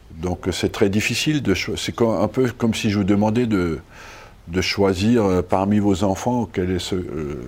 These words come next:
celui que vous préférez. Euh, c'est un choix cornélien. Donc, euh, je pense tout simplement qu'un entraîneur, il a ce f-,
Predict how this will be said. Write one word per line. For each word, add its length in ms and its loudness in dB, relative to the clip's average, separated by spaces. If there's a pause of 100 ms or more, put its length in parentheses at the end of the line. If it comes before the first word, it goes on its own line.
celui 380 -2
que 120 -6
vous 120 -2
préférez. 560 -4 (760)
Euh, 140 -6 (1120)
c'est 180 -8
un 100 -2
choix 260 -2
cornélien. 680 0 (760)
Donc, 280 -4
euh, 160 -4 (600)
je 160 -2
pense 280 0
tout 100 -4
simplement 460 -2
qu'un 220 -2
entraîneur, 500 -2
il 120 0
a 80 0 (160)
ce 200 -4
f-, 260 -6